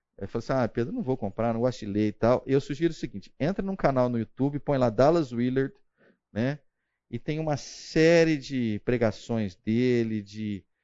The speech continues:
é, eles fizeram aquele trabalho bonitinho lá de fazer três minutinhos, dois minutinhos, depois de uma pregação longa. Então, se você não tiver,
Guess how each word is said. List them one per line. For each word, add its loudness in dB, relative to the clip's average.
é, 2
eles 0
fizeram 2
aquele -2
trabalho 2
bonitinho -4
lá 2
de -12
fazer -2
três 4
minutinhos, -4
dois 2
minutinhos, -6
depois -2
de -4
uma -2
pregação -2
longa. 0
Então, -2
se -8
você 0
não -4
tiver, 0